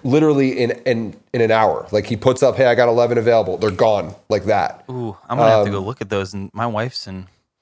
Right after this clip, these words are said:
Speaker 1: I'll send you a link. Yeah.
Speaker 2: utilize-, yeah, yeah.
Speaker 1: I'll, I'll send you a link. I mean, dude, they are, they're handcrafted. They're beautiful. And so I went down to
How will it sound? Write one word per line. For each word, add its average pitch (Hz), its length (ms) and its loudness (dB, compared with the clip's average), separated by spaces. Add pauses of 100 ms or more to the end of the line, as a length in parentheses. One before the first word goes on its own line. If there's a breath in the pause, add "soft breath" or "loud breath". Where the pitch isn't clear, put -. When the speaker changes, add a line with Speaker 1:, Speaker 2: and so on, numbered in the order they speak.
Speaker 1:
I'll 117 140 2
send 151 240 4
you 147 80 6
a - 20 2
link. 131 180 2
Yeah. 127 120 -2
Speaker 2:
utilize-, 101 400 0
yeah, 131 260 -2
yeah. 113 160 -2
Speaker 1:
I'll, 117 260 4
I'll 127 80 2
send 135 220 0
you 135 80 2
a - 20 2
link. 123 100 0
I - 20 0
mean, 127 140 0
dude, 131 180 0
they 147 120 6
are, 143 160 2
they're 117 160 0
handcrafted. 131 920 2
They're 110 100 0
beautiful. 117 640 0
And 127 340 -4
so 139 140 2
I 127 60 4
went 143 240 0
down 135 400 0
to 117 360 0